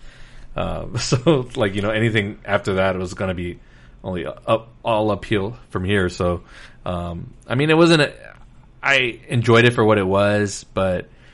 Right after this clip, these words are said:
you know, I, I'm all about, like, I hate it when movies are just setting up for the sequel right away.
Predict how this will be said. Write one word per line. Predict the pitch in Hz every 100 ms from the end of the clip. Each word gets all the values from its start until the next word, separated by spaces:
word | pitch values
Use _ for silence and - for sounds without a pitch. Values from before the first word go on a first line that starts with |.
| - - -
you | 95
know, | 92 90 90 - -
I, | 127 123 - -
I'm | 143 185
all | 170 156
about, | 135 117 113
like, | 104 92 - - -
I | 127
hate | 143 160
it | 156
when | 131 113
movies | 113 113 107
are | 107
just | 95 101 - - - - - -
setting | - 104 104
up | 98 -
for |
the | 92
sequel | 87 - 87 - 92
right | 92
away. | 90 87 87 90